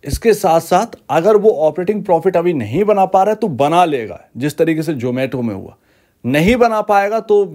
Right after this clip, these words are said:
प्रॉब्लम आएगी, but अगर बना लिया तो ये स्टॉक्स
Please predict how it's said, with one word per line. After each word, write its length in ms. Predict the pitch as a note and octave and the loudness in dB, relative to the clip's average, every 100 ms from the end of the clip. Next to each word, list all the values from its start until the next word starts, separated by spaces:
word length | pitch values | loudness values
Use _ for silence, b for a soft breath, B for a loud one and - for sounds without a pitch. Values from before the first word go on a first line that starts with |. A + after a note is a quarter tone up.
| D3 C#3+ _ | -12 -14 _
प्रॉब्लम 380 | - D3+ D#3 F3+ | 0 2 2 -2
आएगी, 480 | B2 C#3+ D#3+ C#3 D#3+ C4+ b b b b b | 0 0 0 -2 -2 -4 b b b b b
but 200 | B2 E3+ | 0 2
अगर 200 | G3+ A#3+ | 2 2
बना 360 | E3+ D#3 F3 A3+ | 0 0 2 2
लिया 280 | A#3 A3 B3 | 0 -2 -2
तो 160 | B3 A3+ | -2 -4
ये 280 | D#3 A#3 | -2 -4
स्टॉक्स 480 | C4 - G#3+ C#4+ - | -4 -2 -2 -2 -8